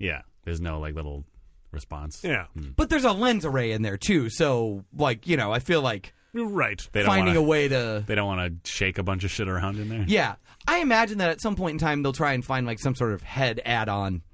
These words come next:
Speaker 3: for it.
Speaker 2: <laughs> Uh,
Speaker 1: Like a second head.
Speaker 3: Like a, like a vibrating thing that adds on to the thing. Also, you know, you gotta put weights in that thing, and that would, like,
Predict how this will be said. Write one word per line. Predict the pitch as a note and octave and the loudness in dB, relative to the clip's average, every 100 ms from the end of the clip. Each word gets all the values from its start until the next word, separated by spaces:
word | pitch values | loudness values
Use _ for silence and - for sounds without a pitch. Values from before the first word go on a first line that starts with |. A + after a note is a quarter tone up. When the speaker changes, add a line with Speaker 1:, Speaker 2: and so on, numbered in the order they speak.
| - | -8
Speaker 3:
for | A#2+ G#2+ | -2 -2
it. | F#2 - - - | -2 -8 -18 -16
Speaker 2:
<laughs> | - - - - - - - - | -14 -14 -14 -12 -12 -14 -20 -10
Uh, | C#3 C3+ B2 - - - - - - - | -2 0 0 -2 -4 -16 -16 -16 -12 -6
Speaker 1:
Like | A2+ | -2
a | G#2+ | -2
second | - C3 A#2 F#2+ | 0 0 0 -2
head. | G#2+ E2+ D2 - - | -2 -2 -4 -10 -8
Speaker 3:
Like | E3 F3 | 0 2
a, | D3 C3+ A#2+ - | 2 0 -2 0
like | G3 | 0
a | F#3 | 2
vibrating | F3+ A3+ F#3+ F3 C3+ | 4 4 4 0 -2
thing | C3+ B2+ | -2 0
that | B2+ C#3 | 0 2
adds | D3 C#3+ | 2 2
on | C3+ C3 | 2 2
to | A#2 | 0
the | G#2 | -4
thing. | - A2+ C#2+ - - - G#3+ | -2 -4 -4 -12 -20 -4 0
Also, | B3 G#3 | 2 2
you | F3+ | 2
know, | G3 | 2
you | D3+ | 2
gotta | E3+ D#3 | 2 2
put | E3+ | 2
weights | F3+ F3 | 4 2
in | C3+ | 0
that | A#2 G2+ | -2 -2
thing, | A2+ | -2
and | A2+ | 0
that | B2+ | 0
would, | A2 G2+ F2+ _ - | -2 -6 -10 _ -6
like, | C3 A2+ | 0 0